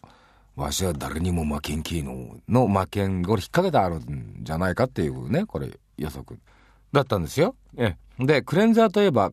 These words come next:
カネヨとかカネヨンとか呼んでました。今はもっぱら重曹を使っております。で、まあ、魔剣石鹸って知ってるって、の、これ、え、誰も知らないってこと？これ。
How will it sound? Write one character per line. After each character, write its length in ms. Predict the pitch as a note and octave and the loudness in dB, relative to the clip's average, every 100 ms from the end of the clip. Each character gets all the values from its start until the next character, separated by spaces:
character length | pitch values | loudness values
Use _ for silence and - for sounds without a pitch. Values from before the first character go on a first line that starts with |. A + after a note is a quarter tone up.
| - | -4
カ 200 | - D#3+ | 0 4
ネ 120 | G#3+ G3+ | 6 6
ヨ 140 | A2 | 4
と 140 | F2 | 0
か 120 | - E2 | -4 -4
カ 160 | - | 0
ネ 120 | A2+ | 2
ヨ 140 | D#3+ A2 | 4 2
ン 100 | D2+ | 0
と 80 | C#2+ | -6
か 100 | C#2 | -6
呼 120 | C#2 | -6
ん 80 | C#2 | -6
で 80 | |
ま 120 | C#2 C2+ | -8 -10
し 80 | |
た。 160 | - - _ _ _ _ _ _ _ _ _ _ | -16 -20 _ _ _ _ _ _ _ _ _ _
今 160 | A#2 C#3+ | 2 4
は 80 | F2 | 2
も 140 | C#2+ | -2
っ 20 | - | -4
ぱ 100 | G2 | -2
ら 100 | F2+ | -2
重 220 | C2 G#2 | 0 -4
曹 200 | A2 G#2 | -2 -6
を 60 | F#2+ | -6
使 160 | - | -10
っ 60 | D#2 | -12
て 160 | - - | -10 -12
お 60 | |
り 60 | B1 | -12
ま 120 | A#1 | -14
す。 140 | - _ _ _ _ _ _ _ _ _ _ _ _ _ _ _ | -20 _ _ _ _ _ _ _ _ _ _ _ _ _ _ _
で、 120 | E3+ | 2
ま 320 | D#3 C#3+ F#2+ - | 4 6 4 0
あ、 40 | - _ - | -14 _ -6
魔 100 | F#2+ | 0
剣 160 | G2+ | 0
石 120 | F2 | 0
鹸 300 | F#2+ - C3+ | -4 -4 -6
っ 20 | B2 | -6
て 300 | - B2 - - - - | -12 -14 -16 -20 -20 -18
知 120 | - | -16
っ 20 | |
て 140 | - B2+ | -2 -2
る 60 | |
っ 20 | D#3 | -2
て、 140 | - | -6
の、 320 | E2 B2+ A#2 A2+ | 0 2 2 4
こ 100 | D#3 | 4
れ、 80 | D#3+ D3 C#3 C#3+ - | 4 2 0 -2 2
え、 140 | F3+ | 2
誰 180 | B2 C#3 | 4 4
も 80 | A3 | 6
知 100 | C#4 | 4
ら 60 | D#4 | 4
な 80 | E4+ | 2
い 20 | |
っ 20 | |
て 100 | B3 | 4
こ 60 | C3 | 2
と？ 100 | G#2+ | 2
こ 80 | A2+ | 2
れ。 200 | C3+ | 0